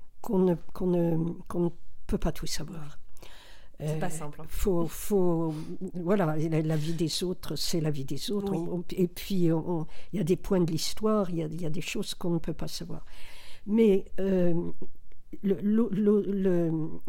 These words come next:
Speaker 1: l'autre, l'autre niveau, c'est, vous parliez de science tout à l'heure,
Speaker 2: Mm.
Speaker 1: euh, il y a depuis une quinzaine d'années une science absolument extraordinaire, en tout cas vue de ma fenêtre,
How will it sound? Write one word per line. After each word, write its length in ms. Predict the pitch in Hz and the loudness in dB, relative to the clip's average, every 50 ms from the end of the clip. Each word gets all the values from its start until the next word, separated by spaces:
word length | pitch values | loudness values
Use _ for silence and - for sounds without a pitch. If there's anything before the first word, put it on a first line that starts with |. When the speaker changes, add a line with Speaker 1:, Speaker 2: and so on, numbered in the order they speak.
| - - - - - - - - 175 - - | -4 -6 -8 -10 -10 -10 -10 -8 -8 -6 -6
Speaker 1:
l'autre, 500 | 196 190 190 190 233 220 208 - - 190 | -4 -2 0 0 0 0 0 0 0 0
l'autre 540 | 180 170 170 165 160 190 208 214 - - 202 | 2 2 2 2 2 2 2 2 2 2 2
niveau, 340 | 185 185 190 190 254 262 220 | 2 2 2 0 0 0 0
c'est, 440 | - - - - 175 160 160 165 - - - | 0 -2 -2 0 0 0 0 -2 -4 -4 -4
vous 140 | - 170 | -4 -4
parliez 340 | 160 - 165 160 - - 160 | -4 -4 -4 -2 2 2 2
de 100 | 165 165 | 4 8
science 440 | - - - - 208 190 170 - - | 8 8 8 6 4 2 0 0 0
tout 160 | - - - - | -2 -2 0 2
à 60 | 208 196 | 2 4
l'heure, 240 | 190 214 247 247 220 | 4 4 4 4 6
Speaker 2:
Mm. 180 | 233 233 226 - - - - - - - - - - | 6 6 6 8 6 6 8 8 6 4 4 2 2
Speaker 1:
euh, 340 | 180 180 180 165 165 160 160 135 127 - - - - - - - | 2 2 2 2 2 2 2 4 6 6 4 4 0 -6 -6 -4
il 260 | 196 180 175 175 180 | -4 -2 0 0 4
y 100 | 202 202 | 4 4
a 340 | 185 170 165 160 156 - - - - - - - - - - - 180 | 4 4 2 0 -2 -4 -6 -8 -8 -8 -10 -10 -8 -4 0 2 2
depuis 540 | 175 - 170 151 - - - 190 185 185 180 | 2 2 0 0 2 4 4 6 4 6 4
une 280 | 170 170 165 - 180 | 4 4 4 4 2
quinzaine 580 | - - - 214 214 196 - - 190 180 175 165 | 2 2 4 4 6 6 4 4 4 4 4 4
d'années 480 | 160 165 160 165 185 214 233 254 262 247 | 4 4 4 4 4 4 4 2 2 0
une 180 | 165 165 185 196 | 0 0 0 0
science 520 | - - - 202 196 180 156 - - - 156 151 - | 0 -2 -2 -2 -2 0 0 0 0 0 -2 -2 -2
absolument 560 | - 185 - - - 175 170 175 165 170 170 165 | -2 -2 -2 -4 -4 -2 -2 0 0 0 0 0
extraordinaire, 680 | 156 - - - 165 156 165 151 165 165 180 180 160 | -2 -2 -6 -6 -6 -4 -4 -4 -4 -2 -2 -2 -2
en 60 | 151 156 | -2 -6
tout 160 | - - 151 | -8 -8 -6
cas 140 | - 165 147 | -6 -4 -4
vue 140 | - - 156 | -4 -6 -6
de 100 | 160 - | -6 -4
ma 100 | - - | -2 2
fenêtre, 480 | - - - 214 226 247 - - - | 2 4 6 6 4 4 0 -2 -2